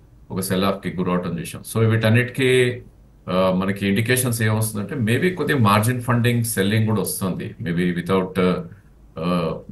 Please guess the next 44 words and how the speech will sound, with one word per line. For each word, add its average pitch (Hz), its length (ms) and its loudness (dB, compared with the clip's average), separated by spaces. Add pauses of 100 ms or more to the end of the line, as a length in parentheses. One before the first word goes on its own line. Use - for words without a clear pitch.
(240)
before, 104 440 2 (440)
ఆ, 87 200 -2
రెగ్యులేటరీ 98 420 2
యాక్షన్ 92 340 0
తీసుకునే 92 360 -2
ముందే 98 260 0
క్లీనప్ 107 440 0
చేసుకుందామని 95 500 -2
ఒక 92 140 -4
ఇండికేషన్ 87 480 -2
వస్తుంది. 117 240 -2
అందుకోసం 117 640 0 (500)
మిడ్ 98 200 0
క్యాప్స్ 113 300 4
అనేవి, 113 600 0
ఆ, 90 360 0
they 92 120 2
are 92 100 0
not 95 60 0 (140)
performing. 113 480 -2
In 113 100 0
fact, 110 140 2
వాటిలో 101 280 0
సెల్లింగ్కి 117 460 0
గురవటం 98 460 0
చూస్తున్నాం - 340 -10
కొద్ది 82 200 -8
పుల్ 80 220 -10
బ్యాక్స్ 78 280 -10
వచ్చిన. - 280 -14 (680)
So 120 100 4
మీరు 120 140 4
అన్నది 127 420 6
initially 123 360 2
it's 120 340 -2
very 113 340 0
true, 110 200 4
వసంత్ 101 240 -2
గారు. 101 200 -2
మనం 107 340 0
కొన్ని 101 200 0
కొన్ని 104 160 -2
స్టాక్స్ - 340 0
మర్చిపోతాం, 110 680 -2